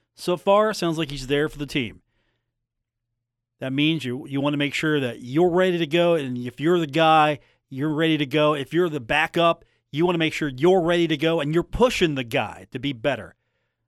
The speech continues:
After all, the guys that are starting, they gotta depend on the guys that are backing them up. And also, they gotta depend on those guys to make sure they're ready as well,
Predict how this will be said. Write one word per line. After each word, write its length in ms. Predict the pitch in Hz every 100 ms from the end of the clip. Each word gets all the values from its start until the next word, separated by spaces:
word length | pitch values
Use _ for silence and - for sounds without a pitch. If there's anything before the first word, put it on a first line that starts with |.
| _ -
After 320 | 156 - 151
all, 300 | 175 107 - _ _ _ _ _ _ _ _ _ -
the 60 |
guys 300 | 120 165 170
that 120 | 147 127
are 80 |
starting, 640 | 107 - 175 190 196 190 -
they 100 | 139
gotta 200 | 147 151
depend 340 | 139 - 160 151
on 80 |
the 80 | 135
guys 340 | 131 147 147 131
that 180 | 135
are 120 | 123 117
backing 420 | 151 151 - 139
them 220 | 123 127
up. 240 | 151 170 _ _ _ _ _
And 160 | 120 123
also, 480 | 127 165 196 202 185 _ _ _ _ _ 127
they 80 |
gotta 160 | 147 151
depend 260 | 135 156 156
on 120 | 135
those 200 | 143 123
guys 300 | 160 156 147
to 60 | 156
make 140 | 143
sure 160 | - 147
they're 320 | 113 143 175
ready 320 | 139 135 127
as 140 | 120 113
well, 340 | 147 131